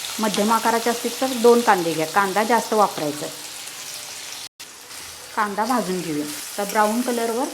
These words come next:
कांदा भाजायचा आहे. आता कांदा आपण ब्राऊन कलरवर भाजला, त्याच्यामध्ये मसाले पाणी टाकलं की पुन्हा कांदा फुलून येते.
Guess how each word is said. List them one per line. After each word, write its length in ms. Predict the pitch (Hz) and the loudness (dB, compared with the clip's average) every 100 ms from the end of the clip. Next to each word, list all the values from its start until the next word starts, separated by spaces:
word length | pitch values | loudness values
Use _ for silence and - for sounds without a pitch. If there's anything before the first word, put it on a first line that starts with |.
| - | -2
कांदा 220 | 226 190 | -2 0
भाजायचा 440 | 220 170 165 156 | -2 -4 -6 -6
आहे. 100 | 160 | -8
आता 100 | - 190 | -8 -4
कांदा 280 | 214 208 208 | -2 0 0
आपण 260 | 214 220 220 | 0 -2 -4
ब्राऊन 260 | 220 214 214 | -2 -2 -2
कलरवर 360 | 220 214 214 | -2 -2 -2
भाजला, 300 | 214 214 214 | -4 -4 -4
त्याच्यामध्ये 420 | 208 208 208 202 214 | -4 -4 -6 -6 -4
मसाले 420 | 214 - 196 202 | -4 -4 -4 0
पाणी 260 | 214 202 202 | 0 0 0
टाकलं 280 | 208 208 220 - - | -2 -2 -4 -4 -6
की 80 | |
पुन्हा 320 | 214 226 208 214 | -4 -2 -2 0
कांदा 340 | 233 214 233 | 0 0 0
फुलून 320 | 294 262 220 185 | 0 2 2 2
येते. 260 | 156 151 | 0 -4